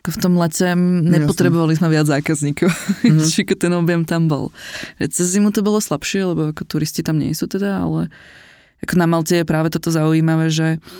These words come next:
Speaker 1: Malta má normálne nejakých štyristo až päťsto tisíc, hej, pol milióna
Speaker 2: Mhm.
Speaker 1: obyvateľov. A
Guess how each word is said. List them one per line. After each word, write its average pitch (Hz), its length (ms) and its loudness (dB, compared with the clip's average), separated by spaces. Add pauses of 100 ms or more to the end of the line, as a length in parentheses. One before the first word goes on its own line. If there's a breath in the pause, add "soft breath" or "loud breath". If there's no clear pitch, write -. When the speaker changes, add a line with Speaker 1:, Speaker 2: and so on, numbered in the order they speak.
(440 loud breath)
Speaker 1:
Malta 156 420 0
má 165 140 2
normálne 160 560 2
nejakých 160 440 0
štyristo - 420 -4
až 156 120 -2
päťsto - 300 -6
tisíc, 160 400 -6
hej, - 180 -6
pol - 180 -2
milióna 147 440 2
Speaker 2:
Mhm. 147 160 2
Speaker 1:
obyvateľov. - 600 -2 (800 loud breath)
A 156 120 0